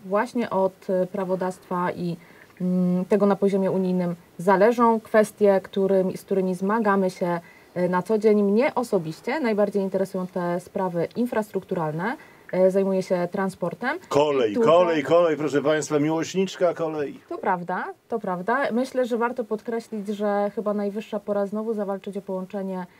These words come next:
Speaker 1: e, kolejowe z miastami europejskimi, na przykład, e, z Brukselą. To połączenie zostało zlikwidowane kilkanaście lat temu i już takiego ekspresu nie ma, ale też z innymi miastami, bo na to też stawia Europa, na dobre połączenia, nocne połączenia, szybkie,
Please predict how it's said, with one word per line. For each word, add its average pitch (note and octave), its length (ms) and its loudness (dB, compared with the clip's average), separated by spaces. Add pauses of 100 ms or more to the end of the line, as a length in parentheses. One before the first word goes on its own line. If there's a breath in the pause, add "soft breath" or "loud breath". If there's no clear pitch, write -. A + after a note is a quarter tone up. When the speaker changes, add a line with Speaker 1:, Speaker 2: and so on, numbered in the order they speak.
(240 soft breath)
Speaker 1:
e, F3+ 200 -6
kolejowe F#3+ 760 -2
z E3+ 520 -6
miastami F3 400 -8
europejskimi, F3+ 800 -8 (240)
na F#3+ 100 -8
przykład, F#3+ 500 -8 (140)
e, F3 160 -6
z F3+ 60 -8
Brukselą. F3+ 500 -8
To G3+ 100 -12
połączenie F#3 600 -8 (320 soft breath)
zostało G3 320 -4
zlikwidowane F#3+ 640 -6
kilkanaście G3+ 680 -8
lat F3+ 200 -8
temu G3 300 -4
i F#3+ 100 -6
już F#3 180 -6
takiego F#3 560 -6
ekspresu F#3+ 480 -10
nie E3+ 140 -6
ma, G#3+ 160 -6 (260 loud breath)
ale C#4 180 0
też B3+ 160 -2
z A3 80 -12
innymi B3+ 380 -2
miastami, A3 440 -2
bo A3+ 120 -4
na A#3+ 120 -6
to B3 100 -10
też A#3 160 -8
stawia G#3+ 300 -4
Europa, F#3+ 400 0
na F#3+ 300 -2
dobre G#3+ 320 -4
połączenia, F3 600 -8
nocne G#3 320 -8
połączenia, F3+ 500 -8
szybkie, F#3+ 420 -8